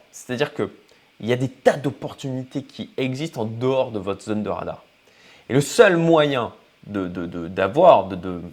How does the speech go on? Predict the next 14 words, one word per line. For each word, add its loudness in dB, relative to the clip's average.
voir 2
ces -10
opportunités, -8
c'est, 2
ben, -2
de -8
la 0
lecture, -6
de -6
l'accumulation -6
d'informations -10
et 0
des -4
rencontres, -6